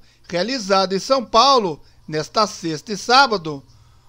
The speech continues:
o herdeiro da família real brasileira, Dom Bertrand de Orleans e Bragança, partiu para cima do sínodo para a Amazônia. Ele rechaçou o aumento do desmatamento na floresta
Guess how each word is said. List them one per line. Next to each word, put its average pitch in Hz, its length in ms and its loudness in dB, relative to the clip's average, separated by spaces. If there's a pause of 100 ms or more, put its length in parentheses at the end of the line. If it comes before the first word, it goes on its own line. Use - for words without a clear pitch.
(280)
o 240 140 6
herdeiro 294 680 2
da 196 160 0
família 202 480 0
real 226 320 2
brasileira, 233 760 2
Dom 175 180 -6
Bertrand 233 580 0
de 202 100 0
Orleans 180 420 -2
e 190 40 -4
Bragança, 240 760 0 (600)
partiu 285 460 2
para 226 300 0
cima 254 580 -4 (320)
do 311 260 2
sínodo 240 680 -8 (200)
para 170 320 -2
a - 20 -2
Amazônia. 220 840 0 (1500)
Ele 156 180 -6
rechaçou 247 880 4
o 233 140 2
aumento 269 760 4
do 180 120 -6
desmatamento 233 800 -2
na 269 160 0
floresta 262 840 0